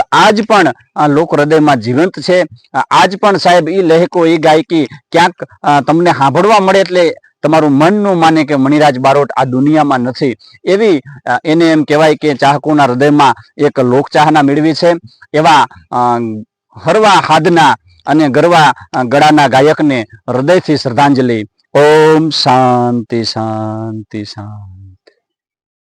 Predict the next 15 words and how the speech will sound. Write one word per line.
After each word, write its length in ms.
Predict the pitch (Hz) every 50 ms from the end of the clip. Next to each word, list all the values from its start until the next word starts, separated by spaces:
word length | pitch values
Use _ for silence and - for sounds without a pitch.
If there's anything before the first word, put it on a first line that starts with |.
| _ _ _ _ _ _ _ _ -
અમારી 300 | 165 139 147 151 160 147
ચેનલને 400 | - 147 147 160 160 160 156 147
તમે 240 | 143 147 151 151
જેવો 260 | 131 117 127 139 160 160
સપોર્ટ 400 | - - 135 - 160 170 156 -
કરી 260 | - 160 160 180 175
રહ્યા 260 | 165 160 156 151 147
છો, 240 | 135 - 151 135 127
એવા 280 | - 92 156 170 180
ને 60 | 175 170
એવો 240 | 165 160 156 143 - -
કરતો 300 | 147 151 - - 180 175
રે-, 160 | 156 165 143 -
કરતા 280 | 151 156 - - 196 185
રહેજો. 400 | 180 175 160 151 156 151 147